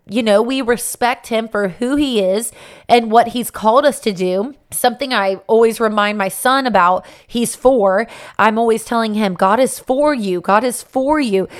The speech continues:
Because sometimes when I don't give him a cookie when he wants it or M and M's when he wants it,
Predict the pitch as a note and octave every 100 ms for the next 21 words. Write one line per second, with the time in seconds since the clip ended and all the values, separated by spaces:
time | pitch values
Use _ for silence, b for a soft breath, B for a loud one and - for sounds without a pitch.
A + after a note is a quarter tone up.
0 | B - B3 A3+ B3+ A3 - C#4+ E4 C4+
1 | A3 A3+ A#3+ B B - A3 G#3+ G#3+ A#3
2 | A#3 A3+ B3+ G3 - D4+ C#4+ C#4 B3+ C4
3 | B3 A#3 A#3 A#3 A#3+ A#3 A3 F#3+ F#3 A3+
4 | G#3+ G#3 C4+ C#4+ B3 B3 A#3+ A#3 A3 A3
5 | A3 A3 G#3+